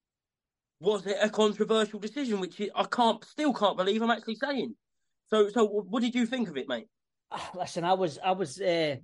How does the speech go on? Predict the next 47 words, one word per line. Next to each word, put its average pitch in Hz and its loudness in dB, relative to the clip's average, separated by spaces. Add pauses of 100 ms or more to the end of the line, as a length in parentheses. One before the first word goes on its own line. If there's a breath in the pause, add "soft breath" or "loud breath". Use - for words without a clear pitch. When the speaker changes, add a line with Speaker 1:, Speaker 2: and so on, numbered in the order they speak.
(240)
Speaker 2:
I 240 2
don't 269 0
score 202 -2
fights. 143 -6
I 190 2
go, 214 0
I 233 2
go 254 -2
with 214 0
the - -8
eye 170 0
test. 127 -8 (160)
You 147 -10
know 156 -6
what 156 -4
I - 0
mean? 185 2
I, 196 0
I - 2
like 202 0
to 185 -2
enjoy 165 -2
a 156 0
fight. 147 -4
I - -4
don't 170 -6
wanna 165 -6
sit - -10
there 156 -10
and 131 -10
try 147 -6
and 127 -8 (180)
critique 156 -12
every 143 -6
move 147 -8
and 123 -12
try 147 -8
and 139 -10
score 151 -6
it. - -8 (560 soft breath)
But - -4
the 220 -6
eye 226 4
test, 226 -2 (100)
I 190 -8
thought 160 -4 (120)
Tyson 196 -4